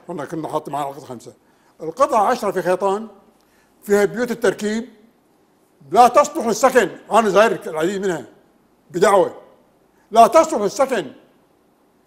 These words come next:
فقلنا: "يا معودين، هذول ثمنوها، يمكن تثمينهم، وبعد تثمينهم وإعادة تنظيمهم بيعوا لهم أكثر من قيمتهم، وخلوا ناس، أعطوهم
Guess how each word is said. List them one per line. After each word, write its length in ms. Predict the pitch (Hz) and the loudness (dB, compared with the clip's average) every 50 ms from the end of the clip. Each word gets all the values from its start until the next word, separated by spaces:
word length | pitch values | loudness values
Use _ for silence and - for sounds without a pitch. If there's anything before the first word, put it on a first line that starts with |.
| _ | _
فقلنا: 360 | - 165 135 208 226 240 226 | -12 -10 -8 -8 -8 -8 -8
"يا 40 | 214 | -8
معودين، 380 | 190 165 165 160 165 156 160 156 _ _ _ _ - | -10 -12 -14 -16 -16 -18 -20 -20 _ _ _ _ -10
هذول 320 | 175 170 214 247 262 240 | 0 4 6 8 8 8
ثمنوها، 440 | 247 247 262 262 247 208 156 165 - - _ _ _ _ _ _ _ _ _ _ _ _ _ - | 6 2 0 0 -4 -8 -10 -10 -14 -20 _ _ _ _ _ _ _ _ _ _ _ _ _ -4
يمكن 240 | 233 254 247 247 320 | -2 -2 -2 -2 0
تثمينهم، 500 | 269 226 185 233 240 185 156 151 185 - - _ _ _ _ _ _ _ _ _ _ _ _ _ - | 0 0 0 -2 -4 -4 -4 -6 -8 -16 -20 _ _ _ _ _ _ _ _ _ _ _ _ _ -8
وبعد 400 | 175 175 190 240 254 254 247 262 | -2 2 4 6 6 4 4 2
تثمينهم 480 | 254 196 139 175 262 269 254 233 214 202 | -2 -4 -4 -4 -4 -4 -2 -2 -2 0
وإعادة 520 | 190 180 165 185 220 233 233 226 202 - - - - | 0 0 2 4 4 4 4 4 0 -2 -6 -10 -8
تنظيمهم 680 | - 214 208 185 202 254 262 254 208 196 185 165 147 - - _ - | -8 -8 -4 -4 -2 -2 -2 -2 -2 -4 -4 -6 -8 -14 -20 _ 0
بيعوا 160 | 233 240 247 | 2 4 4
لهم 140 | 226 220 254 | 4 4 4
أكثر 240 | 254 254 262 262 | 4 4 4 4
من 100 | 247 240 | 4 2
قيمتهم، 480 | 233 240 220 202 - - 202 180 240 240 - _ _ _ _ _ _ _ _ _ _ _ _ _ _ _ _ _ _ _ _ | 2 2 0 0 0 -2 -4 -6 -6 -10 -16 _ _ _ _ _ _ _ _ _ _ _ _ _ _ _ _ _ _ _ _
وخلوا 400 | - 151 - 214 285 277 240 220 | -18 -2 0 0 2 2 0 -4
ناس، 440 | 202 226 269 277 202 - - - - _ - | -4 -4 -6 -6 -8 -12 -16 -20 -20 _ -12
أعطوهم 460 | - 220 - 320 330 247 214 196 165 | -12 -10 -8 -8 -8 -8 -8 -10 -14